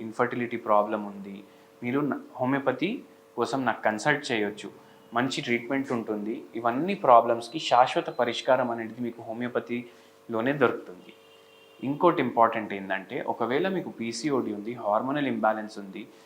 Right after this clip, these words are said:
మీరు సరిగా నిద్రపోవట్లేదంటే, మీరు డైలీ పడుకునే ముందు వన్ అవర్ ముందు గోల్డెన్ మిల్క్ తీసుకోండి.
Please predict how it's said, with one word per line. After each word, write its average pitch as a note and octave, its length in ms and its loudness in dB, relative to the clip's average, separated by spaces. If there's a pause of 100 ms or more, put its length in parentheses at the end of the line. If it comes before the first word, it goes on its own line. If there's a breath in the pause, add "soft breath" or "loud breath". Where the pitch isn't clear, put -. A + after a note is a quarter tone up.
(180 soft breath)
మీరు A#2+ 120 -4
సరిగా A#2+ 340 2
నిద్రపోవట్లేదంటే, A#2 1120 -2 (360 loud breath)
మీరు C3 180 -2
డైలీ C#3+ 500 0 (220)
పడుకునే C3 360 8
ముందు A#2 280 2
వన్ A#2+ 260 2
అవర్ E3 220 8
ముందు A2+ 500 -2
గోల్డెన్ E3 500 6
మిల్క్ D3 260 0
తీసుకోండి. G#2+ 560 -6